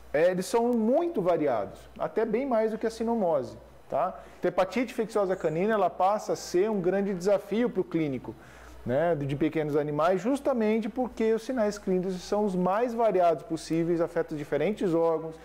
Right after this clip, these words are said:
Então, você tem problema no pulmão, tá? Você tem problema, é, ocular, na questão de uveíte causada pelo vírus de hepatite, do vírus de hepatite infecciosa, né, o adenovírus canino, tipo um, é muito ra-, é muito frequente, né, rotineiro. Você tem problemas em fig-, em, em rim,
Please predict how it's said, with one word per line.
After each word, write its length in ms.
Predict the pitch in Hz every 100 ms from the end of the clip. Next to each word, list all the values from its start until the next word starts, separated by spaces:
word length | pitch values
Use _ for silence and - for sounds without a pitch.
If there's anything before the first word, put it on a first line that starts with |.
| - - -
Então, 100 | -
você 100 | 170
tem 80 | -
problema 340 | 190 180 185 180
no 80 |
pulmão, 500 | 170 220 202 208 214 - - - - - - - - - -
tá? 260 | 135 170 - - -
Você 100 | -
tem 80 | 165
problema, 260 | 170 170
é, 540 | 165 143 135 151 147 143
ocular, 600 | 180 - 220 190 190 185 -
na 80 | 160
questão 320 | 165 156 165
de 80 | 151
uveíte 460 | 165 160 165 196 -
causada 400 | 151 147 147 143
pelo 400 | 147 139 120 113
vírus 320 | 135 139 123
de 60 |
hepatite, 300 | 135 127 -
do 160 | 123 123
vírus 220 | 123 123
de 60 | 127
hepatite 360 | 131 127 117
infecciosa, 460 | - 127 127 151 156
né, 100 | 135
o 60 | 131
adenovírus 460 | 123 123 123 123
canino, 440 | - 143 151 175 170 - - - -
tipo 280 | - - 156
um, 260 | 165 190 175
é 40 |
muito 380 | 160 220 269 190
ra-, 340 | 143 143 156
é 80 | 135
muito 380 | 151 185 220 170
frequente, 640 | 190 185 185 214 254 180
né, 160 | 160 160
rotineiro. 760 | 196 240 185 170 185 190 180 - - -
Você 120 | - 175
tem 120 | 208
problemas 440 | 214 202 202 185
em 80 | 180
fig-, 440 | - 214 220 175
em, 160 | 165 165
em 320 | 156 165 160 151
rim, 360 | 185 240 226